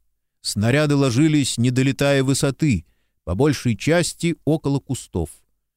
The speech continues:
А потом черные фонтаны взрывов стали перемещаться, придвигаясь к окопам. И Николай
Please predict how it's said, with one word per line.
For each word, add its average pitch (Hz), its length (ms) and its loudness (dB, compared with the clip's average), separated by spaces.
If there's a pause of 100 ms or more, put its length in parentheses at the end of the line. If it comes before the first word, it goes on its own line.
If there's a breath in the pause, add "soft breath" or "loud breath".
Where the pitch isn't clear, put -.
(160)
А - 120 -8
потом 123 540 0 (380)
черные 160 460 2
фонтаны 160 520 0
взрывов 151 520 0
стали 160 420 0
перемещаться, 135 1000 -2 (280)
придвигаясь 135 720 0
к - 80 -10
окопам. 107 520 -4 (460)
И 110 100 -2
Николай 156 640 0